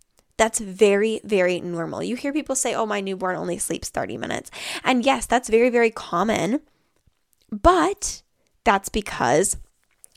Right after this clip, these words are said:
infants at that age don't know how to put themselves back to sleep.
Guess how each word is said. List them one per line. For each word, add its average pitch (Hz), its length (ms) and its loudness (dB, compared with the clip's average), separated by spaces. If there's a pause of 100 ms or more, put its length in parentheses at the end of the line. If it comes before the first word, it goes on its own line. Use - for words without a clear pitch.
(120)
infants 240 320 -4
at 233 100 -2
that 226 220 -2
age 208 520 -4
don't 196 180 2
know 214 80 -2
how 196 140 -4
to 190 120 2
put 196 120 0
themselves 185 400 -4
back 170 220 -4
to - 60 -8
sleep. - 360 -4